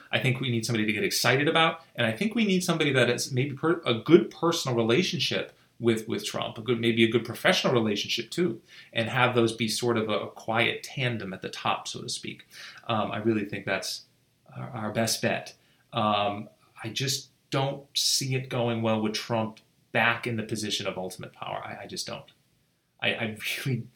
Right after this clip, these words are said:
I, it worries me, put it that way. And not because of him, as so much as what it will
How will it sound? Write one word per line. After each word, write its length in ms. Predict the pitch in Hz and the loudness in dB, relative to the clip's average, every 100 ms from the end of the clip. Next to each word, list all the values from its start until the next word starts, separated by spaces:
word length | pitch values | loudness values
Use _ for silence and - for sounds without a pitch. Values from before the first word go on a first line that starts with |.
| - | -2
I, 120 | 127 143 | -2 0
it 120 | 147 139 | 0 4
worries 380 | 127 110 98 | 6 6 2
me, 200 | 92 87 _ _ _ _ _ _ - | -4 -8 _ _ _ _ _ _ -14
put 120 | 110 | -8
it 40 | 107 | -4
that 120 | 95 | 0
way. 120 | 117 | 2
And 120 | 143 | 8
not 220 | 175 220 | 10 10
because 280 | 294 294 240 | 8 8 6
of 100 | 220 | 8
him, 220 | 214 190 - - _ _ _ _ _ _ _ _ _ _ _ _ 139 | 6 6 2 -12 _ _ _ _ _ _ _ _ _ _ _ _ 2
as 260 | 143 - | 4 6
so 200 | - 175 | 8 8
much 360 | 170 170 170 - | 8 6 4 4
as 680 | 180 170 117 117 120 - - _ _ _ _ _ _ _ | 6 8 8 6 4 0 -2 _ _ _ _ _ _ _
what 280 | 123 113 139 | -4 2 2
it 160 | 147 127 | 2 4
will 340 | 127 107 - | 4 4 -4